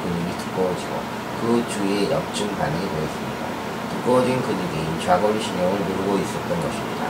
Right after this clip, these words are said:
운전을 많이 하는 사람뿐 아니라 책상에 오래 앉아있는 사람, 다리를 꼬고 자주 앉아있는 사람, 소파에 삐딱하게 앉아있는 사람 등에서 이 같은 증상이 나타날 수 있습니다. 골반이 틀어지면 체중이 한쪽 골반으로 쏠려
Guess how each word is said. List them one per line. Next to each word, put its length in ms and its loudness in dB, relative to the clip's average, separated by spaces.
운전을 400 10
많이 240 8
하는 240 8
사람뿐 400 2
아니라 480 2
책상에 640 2
오래 180 6
앉아있는 640 2
사람, 240 0
다리를 300 6
꼬고 380 8
자주 280 2
앉아있는 720 2
사람, 220 0
소파에 420 6
삐딱하게 540 6
앉아있는 560 4
사람 240 0
등에서 400 -2
이 80 2
같은 240 6
증상이 460 2
나타날 360 2
수 140 -2
있습니다. 440 0
골반이 380 4
틀어지면 360 8
체중이 320 0
한쪽 420 2
골반으로 460 2
쏠려 320 -2